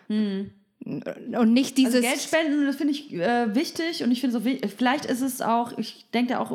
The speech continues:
Speaker 1: öfter drüber nach, ich glaube, es ist schon wichtig, dass man's manchmal sagt, weil gerade wenn prominente Leute sagen so, „Ey, ich hab da gespendet“,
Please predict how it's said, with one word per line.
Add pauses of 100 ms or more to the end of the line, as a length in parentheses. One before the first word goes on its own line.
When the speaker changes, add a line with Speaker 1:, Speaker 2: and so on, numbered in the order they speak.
Speaker 1:
öfter
drüber
nach,
ich
glaube,
es
ist
schon
wichtig,
dass
man's
manchmal
sagt, (280)
weil
gerade
wenn
prominente
Leute
sagen
so,
„Ey,
ich
hab
da
gespendet“,